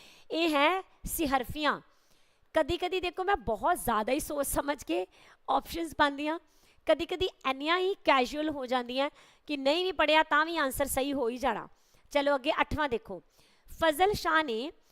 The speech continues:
ਸੋਹਣੀ ਮਹੀਵਾਲ ਦਾ ਜਦੋਂ ਕਿੱਸਾ ਲਿਖਿਆ ਤਾਂ ਉਹਦੀ ਸਟਾਰਟਿੰਗ ਦੇ ਵਿੱਚ ਉਹਨੇ ਕੀ ਲਿਖਿਆ? ਸੋਹਣੀ ਦੀ ਤਾਰੀਫ, या फिर महीवाल दी तारीफ? मंगलाचरण, इलाके दी सुंदरता। हाँ जी, दसो जरा।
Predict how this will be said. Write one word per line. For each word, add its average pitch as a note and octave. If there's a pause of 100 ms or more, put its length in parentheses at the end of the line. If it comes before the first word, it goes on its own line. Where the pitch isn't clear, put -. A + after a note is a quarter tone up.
(120)
ਸੋਹਣੀ F4
ਮਹੀਵਾਲ C4+
ਦਾ C#4
ਜਦੋਂ B3+
ਕਿੱਸਾ C#4+
ਲਿਖਿਆ B3
ਤਾਂ D#4+
ਉਹਦੀ D#4+
ਸਟਾਰਟਿੰਗ D4+
ਦੇ E4+
ਵਿੱਚ D#4
ਉਹਨੇ D4
ਕੀ D4
ਲਿਖਿਆ? A3+ (460)
ਸੋਹਣੀ D#4
ਦੀ F4
ਤਾਰੀਫ, D#4 (340)
या D4+
फिर G4+
महीवाल E4
दी A#3+
तारीफ? F#3 (560)
मंगलाचरण, D4+ (400)
इलाके C#4+
दी C4+
सुंदरता। G#3 (720)
हाँ B3
जी, G3+ (2500)
दसो B3+
जरा। D4+